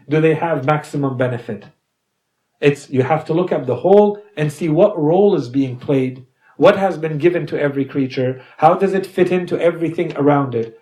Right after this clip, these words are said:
how is it connected to everything else before it and that will come after it?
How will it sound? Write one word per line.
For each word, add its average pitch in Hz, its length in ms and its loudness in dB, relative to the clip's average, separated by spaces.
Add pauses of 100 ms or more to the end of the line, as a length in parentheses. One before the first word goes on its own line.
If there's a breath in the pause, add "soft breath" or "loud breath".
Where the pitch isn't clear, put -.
how 151 140 4
is 185 100 0
it 196 160 -2
connected 175 420 -4
to 156 100 -2
everything 156 500 -2
else 156 360 -2 (240 soft breath)
before 180 480 0
it - 360 -10
and 151 160 0
that 151 160 2
will 147 120 0
come 156 260 -8
after 156 400 -4
it? 104 180 -12